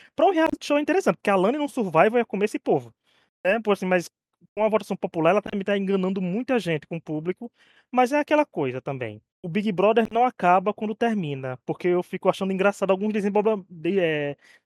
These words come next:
desdobramentos de torcidas e de situações no pós-B B B, né? Com as pessoas com a ficha <laughs> caindo que torceu pra umas pessoas duvidosas e na hora não assumiram que a pessoa era duvidosa. Né? Tem que sustentar, se você torce pra uma pessoa que é duvidosa, fala, "Ó,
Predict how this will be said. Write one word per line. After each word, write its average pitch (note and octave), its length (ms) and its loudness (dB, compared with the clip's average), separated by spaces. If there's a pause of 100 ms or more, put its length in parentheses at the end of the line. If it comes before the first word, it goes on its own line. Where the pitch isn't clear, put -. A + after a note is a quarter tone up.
(300)
desdobramentos E3+ 880 2
de E3 160 -6
torcidas F3 760 -2
e F3 80 -4
de E3 260 -6
situações F#3 640 0
no A3 100 0
pós-B G#3 380 4
B A3+ 100 8
B, F#3 220 4
né? F3+ 140 4
Com F3+ 120 -2
as - 80 -4
pessoas - 280 -6
com - 100 -2
a F3 60 4
ficha F#3 320 -4
<laughs> - 80 -10
caindo F#3+ 280 4
que G#3+ 120 -10
torceu G3 360 0
pra G#3 120 -4
umas G3+ 80 -4
pessoas F#3+ 300 -2
duvidosas F3 640 0 (440)
e F#3 100 2
na F#3+ 160 8
hora F#3+ 120 8
não G3 160 2
assumiram G#3 540 2
que - 80 0
a - 40 0
pessoa E3+ 340 -2
era D#3+ 80 4
duvidosa. C#3+ 680 -4 (380)
Né? E3+ 100 -2
Tem B3 140 -4
que - 60 -16
sustentar, E4 440 0
se - 80 -12
você A#3+ 200 -2
torce G#3 240 0
pra G#3 80 -2
uma F#3 40 -4
pessoa F3+ 240 -4
que E3+ 80 -2
é D#3+ 40 -2
duvidosa, D3+ 480 -2
fala, C4+ 440 2
"Ó, C3+ 40 0